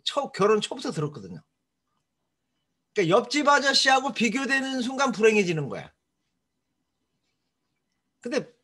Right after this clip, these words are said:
그 얘기를 듣는 사람도 그렇지만 그 실제 그, 그걸 보는 사람도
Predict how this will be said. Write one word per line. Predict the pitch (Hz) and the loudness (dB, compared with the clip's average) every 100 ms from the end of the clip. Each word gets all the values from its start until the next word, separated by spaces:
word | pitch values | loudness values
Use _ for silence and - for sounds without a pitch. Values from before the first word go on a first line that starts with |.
| _ | _
그 | 240 277 | -6 -4
얘기를 | 277 294 240 | -4 -4 -2
듣는 | 202 240 269 277 | -2 -2 -4 -2
사람도 | 247 254 247 226 | 0 2 2 0
그렇지만 | 240 233 233 240 320 - _ _ _ _ _ _ _ _ _ _ | 2 0 -2 -2 -2 -4 _ _ _ _ _ _ _ _ _ _
그 | 214 196 | 2 2
실제 | - 240 285 254 | 0 -6 -6 -2
그, | 208 202 151 104 - _ _ _ _ _ _ _ _ _ _ _ _ _ _ _ _ _ _ | 2 4 2 -2 -12 _ _ _ _ _ _ _ _ _ _ _ _ _ _ _ _ _ _
그걸 | 190 202 | 2 2
보는 | 160 208 240 | 2 4 6
사람도 | 226 196 123 92 | 6 4 2 -4